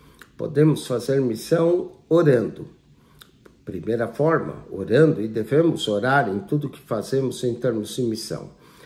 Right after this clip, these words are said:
Segunda forma, podemos fazer missão contribuindo. Com nós, se nós não podemos ir, que o nosso dinheiro chegue no campo missionário. E terceiro, podemos fazer missões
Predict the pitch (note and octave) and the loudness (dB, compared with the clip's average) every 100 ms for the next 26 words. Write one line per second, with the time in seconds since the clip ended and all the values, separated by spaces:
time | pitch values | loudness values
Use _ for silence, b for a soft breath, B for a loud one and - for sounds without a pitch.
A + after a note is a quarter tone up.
0 | B - A3+ A#3 G3+ D3+ E3+ F3 F#3 F#3 | B -12 -6 0 0 4 4 6 4 0
1 | D#3 E3+ D3+ F3 E3 D#3 - B2 D3 D3 | -2 -2 -2 2 2 2 -4 -2 0 0
2 | C3+ A#2+ - D3+ D3+ D#3 D3+ B B B | 0 -4 -2 2 2 2 -4 B B B
3 | _ _ - F#3+ A#3 B3 F#3+ - C#3 D3 | _ _ 4 6 6 4 -4 -2 0 0
4 | B2 A2 F2 - - - _ b b b | 0 -2 -4 -8 -14 -18 _ b b b
5 | _ - G2 G#2 C3+ C#3 G2 - B2 B2 | _ -8 -4 0 2 2 0 -4 -4 0
6 | C#3 C#3 A#2 B2 A#2+ A#2+ D3 A2 F#2+ - | 2 0 0 -4 -4 -6 -4 -2 -2 0
7 | D#3 F#3+ C#3+ - C#3+ D3 D#3+ G3 - E3+ | 2 2 0 -2 0 2 2 0 -4 -4
8 | D3+ E3 E3 F#3 G#3+ F#3+ G2+ - - D#3+ | -2 2 4 6 6 2 -4 -10 -2 0
9 | D#3 B2+ A#2+ A2 C3 B2+ B2+ A#2+ B2 A2+ | 0 -2 -4 -4 -4 -4 -4 -4 -4 -4
10 | B2+ G#2+ G2+ C#2+ - - b b b b | -4 -2 -2 -6 -14 -16 b b b b
11 | - G3+ G#3 G3 D3+ - D3 D#3+ E3 D#3 | -10 -2 2 2 2 0 2 2 0 -4
12 | - E3+ C3+ C#3+ D3+ A2 - A#2 G#2+ G#2+ | -4 -4 0 2 2 0 -6 -10 -8 -8
13 | A#2 C#3+ D3+ - D#3+ F3 F#3+ - - - | -2 0 0 2 2 2 0 -4 -12 -20